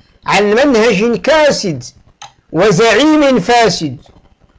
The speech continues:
وما أكثر هؤلاء في أمة محمد. ردهم الله إلى الحق ردا جميلا.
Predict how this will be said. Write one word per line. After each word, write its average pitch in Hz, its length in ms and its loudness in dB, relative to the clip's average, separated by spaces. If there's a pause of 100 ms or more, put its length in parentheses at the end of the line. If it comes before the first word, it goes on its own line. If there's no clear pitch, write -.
(200)
وما 175 420 0
أكثر 175 220 -4
هؤلاء 156 560 0
في 151 180 -6
أمة 151 360 -4
محمد. - 500 -10 (1080)
ردهم 165 560 -2
الله 160 540 -2
إلى 147 100 0
الحق 165 440 -6
ردا 147 400 -2
جميلا. 135 540 -8